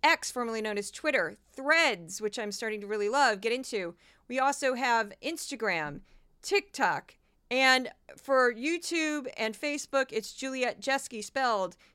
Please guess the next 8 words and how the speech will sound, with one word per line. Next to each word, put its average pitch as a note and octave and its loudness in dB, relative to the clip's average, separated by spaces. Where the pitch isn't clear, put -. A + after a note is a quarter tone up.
Juliet C4+ 0
as C#4 4
in G3+ -6
Romeo A3 -2
and, C4+ -2
meaning G3+ -6
one E4 0
T. A3 -4